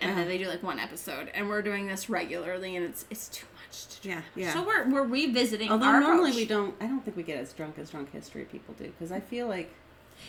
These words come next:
Speaker 1: You threw up once.
Speaker 2: I did.
Speaker 1: I drank half a bottle of
Speaker 2: We
Speaker 1: vodka
Speaker 2: edited
Speaker 1: once.
Speaker 2: that out,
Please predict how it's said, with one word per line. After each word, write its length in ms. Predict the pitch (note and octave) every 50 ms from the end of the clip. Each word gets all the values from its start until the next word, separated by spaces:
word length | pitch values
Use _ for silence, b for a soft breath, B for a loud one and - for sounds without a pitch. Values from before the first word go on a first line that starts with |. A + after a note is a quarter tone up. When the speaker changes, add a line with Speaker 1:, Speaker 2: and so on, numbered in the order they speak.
| B B -
Speaker 1:
You 180 | G3 G#3 A3+
threw 240 | A3+ - D4+ D#4 C#4+
up 220 | G#3+ E3 - - B2+
once. 340 | B2+ A2 G#2+ A#2+ - - - -
Speaker 2:
I 100 | F3+ F#3+
did. 160 | F#3+ F#3+ D#3+
Speaker 1:
I 180 | G3 G3+ G3+ G3+
drank 260 | G3 A#3+ A#3+ B3+ C4
half 260 | B3+ C4 G3 A3+ -
a 40 | A#3
bottle 260 | G3+ A3 G#3+ G#3 G#3+
of 80 | A#3+ G#3
Speaker 2:
We 60 | F#3+
Speaker 1:
vodka 120 | G3+ F#3 E3
Speaker 2:
edited 200 | E3+ F3 F3+ F3 F3
Speaker 1:
once. 120 | E3 -
Speaker 2:
that 160 | D#3 D3+ D3 C#3+ C#3 -
out, 80 | - -